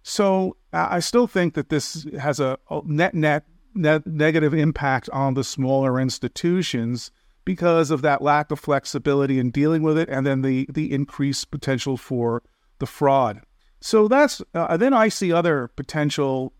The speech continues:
unintended consequences, you know, you know, carrying on from the,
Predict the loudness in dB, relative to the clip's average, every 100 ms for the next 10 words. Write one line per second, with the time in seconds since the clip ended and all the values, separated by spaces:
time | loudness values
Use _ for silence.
0 | _ -2 0 0 2 0 0 -2 0 0
1 | 0 -4 -2 -4 -4 -6 -4 -4 -4 -8
2 | _ -4 -2 -2 0 2 2 0 0 -2
3 | -2 -2 -2 -2 -4